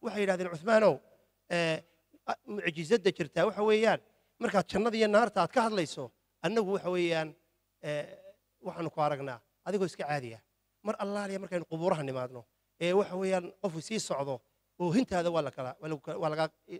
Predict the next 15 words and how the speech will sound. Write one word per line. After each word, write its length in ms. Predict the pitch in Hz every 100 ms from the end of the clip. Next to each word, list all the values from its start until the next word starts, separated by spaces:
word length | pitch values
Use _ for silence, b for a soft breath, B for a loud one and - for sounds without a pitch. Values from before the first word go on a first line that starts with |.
| - 151
waa 80 | 151
laga 160 | 156 156
qaban 180 | 151 151
kari 160 | 147
waayaa. 260 | 131 123 123
Bimacnaa 400 | 139 165 156 - _ _
waad 200 | 175 170 156
wadaa 360 | 160 151 151
uun. 240 | 160 147 127 _ _ _ _
Wuxuu 200 | 165 165
yidhi, 120 | 160
"Waayo, 360 | 156 170 170 170 156 _ _ _ _ _ _ -
waa 180 | 170 160 -
أول 300 | 214 190 180 165
منزل-، 380 | 156 143 170